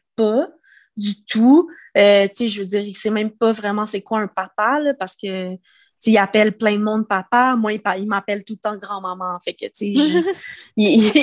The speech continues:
Speaker 1: il est pas rendu là, mais, tu sais, tout le, tout le monde dans mon entourage, dès que j'ai la chance de le dire, tout le monde le sait. Euh, puis lui, c'est sûr que dès qu'il, tu sais, je veux dire, il va bien le voir, là, que, tu sais, que je suis toute seule à la maison, mais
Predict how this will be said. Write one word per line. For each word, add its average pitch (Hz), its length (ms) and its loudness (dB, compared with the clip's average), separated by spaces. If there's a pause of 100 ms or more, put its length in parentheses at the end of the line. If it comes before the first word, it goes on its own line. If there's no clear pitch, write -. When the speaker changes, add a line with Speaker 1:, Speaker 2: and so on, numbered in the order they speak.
Speaker 1:
il 226 80 2
est 240 160 2
pas 330 100 4
rendu 233 460 0
là, 262 280 2
mais, 233 200 -2 (600)
tu 254 260 0
sais, 240 120 -12 (220)
tout 302 180 0
le, 254 140 0 (300)
tout 285 100 0
le 247 80 2
monde 247 140 0
dans 214 120 -2
mon 202 200 -6
entourage, 233 760 0
dès 220 120 2
que 208 60 -4
j'ai 202 140 2
la 196 140 2
chance 202 280 -4
de 180 80 -6
le 180 160 -6
dire, 233 580 0
tout 214 100 -4
le 196 40 -2
monde 190 160 -6
le 214 140 -8
sait. 262 340 4 (440)
Euh, 202 160 4 (100)
puis 202 260 -6 (100)
lui, 240 160 4
c'est 214 180 -2
sûr 233 260 -4 (100)
que 202 60 -4 (280)
dès 202 240 -2
qu'il, - 220 -20
tu - 480 -20
sais, 240 120 -2
je 208 100 -4
veux 185 40 -4
dire, 190 140 -6
il 185 100 -14
va 185 120 0
bien 185 180 -2
le 185 60 -4
voir, 196 320 -4
là, 330 100 -2
que, 240 160 -4
tu - 680 -16
sais, - 80 -6
que - 100 -8
je - 40 -4
suis - 100 -12
toute 190 160 -4
seule 202 180 0
à 190 40 4
la 185 40 0
maison, 190 400 2
mais 220 240 2